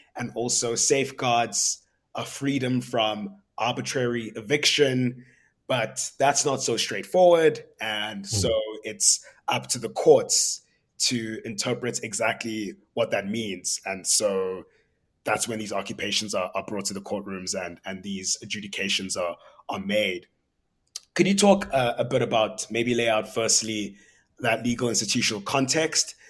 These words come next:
Speaker 1: um, which results in, uh, as you, as you say in the book, the judicialization of politics or the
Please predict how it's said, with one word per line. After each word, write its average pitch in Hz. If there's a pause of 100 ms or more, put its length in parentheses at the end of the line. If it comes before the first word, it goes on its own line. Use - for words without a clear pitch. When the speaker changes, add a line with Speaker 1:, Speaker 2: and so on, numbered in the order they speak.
(220)
Speaker 1:
um, 101
which - (280)
results 123
in, 107
uh, 98 (360)
as 107
you, 104
as 107
you 104
say 107
in 101
the 98
book, 110
the 98 (440)
judicialization 120
of 104
politics 127
or 95
the 92